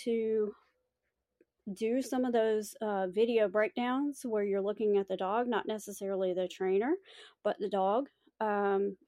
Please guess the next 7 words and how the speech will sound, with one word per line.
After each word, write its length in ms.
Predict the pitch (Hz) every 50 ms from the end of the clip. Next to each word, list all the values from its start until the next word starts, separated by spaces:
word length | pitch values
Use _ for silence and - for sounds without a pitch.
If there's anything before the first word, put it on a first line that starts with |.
| -
and 140 | 220 220 202
kinda 260 | - 233 226 220 214
seeing 760 | 208 - - 240 226 233 226 220 220 220 220 220 220 214 220 - -
the 160 | 226 220 208
feedback 600 | - - 240 233 214 196 220 214 208 196 - - -
of 480 | 220 208 202 202 202 202 202 202 - _ _ - _ - - _ _ -
what 340 | 220 214 214 226 247 - -